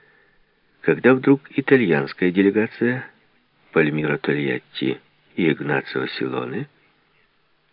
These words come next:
заявила, что не видела документа. Тут выяснилось, что документа не видел вообще никто. Итальянцы заявили, что хотя они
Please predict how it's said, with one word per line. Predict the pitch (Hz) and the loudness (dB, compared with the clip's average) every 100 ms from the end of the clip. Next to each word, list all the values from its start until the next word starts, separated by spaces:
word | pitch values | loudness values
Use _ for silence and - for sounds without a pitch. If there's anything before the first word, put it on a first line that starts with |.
| _ - | _ -12
заявила, | 71 82 82 107 147 156 | 0 4 6 4 2 0
что | - - | -2 0
не | 139 147 | 2 2
видела | 127 69 67 65 - | 0 -2 -4 -6 -6
документа. | 64 - - - 53 - - _ _ _ _ _ _ _ _ _ _ _ _ _ _ _ _ - | -8 -10 -10 -12 -12 -16 -16 _ _ _ _ _ _ _ _ _ _ _ _ _ _ _ _ -4
Тут | 110 110 | -2 2
выяснилось, | 120 123 - 127 123 - - | 2 2 0 -2 -2 -6 -6
что | - - 107 | -4 2 2
документа | 107 107 113 123 123 120 | 4 4 2 2 2 4
не | 117 | 4
видел | 117 113 113 | 4 4 6
вообще | 110 110 - - 165 143 | 6 4 2 2 2 2
никто. | 69 - - 57 - _ _ _ _ _ _ _ _ _ _ _ _ _ _ _ _ _ _ _ _ | -2 -8 -8 -8 -8 _ _ _ _ _ _ _ _ _ _ _ _ _ _ _ _ _ _ _ _
Итальянцы | - - 82 123 170 - 143 | -4 0 2 2 0 0 4
заявили, | 123 113 139 147 | 6 6 6 4
что | 139 - 117 | 2 2 2
хотя | 104 131 135 | 4 6 4
они | 127 123 | 4 0